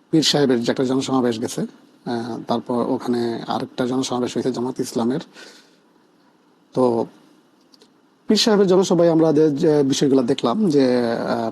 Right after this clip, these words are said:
পীর সাহেব কিংবা others যারা আছে, জামাতের লোকজন ওখানে ছিল, আহ, গণ অধিকার পরিষদের নূর ছিল। আহ, তাদের কথা হলো যে এমন যে আমরা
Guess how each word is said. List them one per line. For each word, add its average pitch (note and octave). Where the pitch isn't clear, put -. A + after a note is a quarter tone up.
পীর D#3
সাহেব C3+
কিংবা B2+
others C3
যারা C3
আছে, A#2+
জামাতের C3+
লোকজন B2+
ওখানে A#2
ছিল, B2+
আহ, -
গণ C#3
অধিকার C3
পরিষদের B2
নূর D3
ছিল। C3
আহ, -
তাদের C3+
কথা D3+
হলো D3
যে C3
এমন B2+
যে C3
আমরা A#2+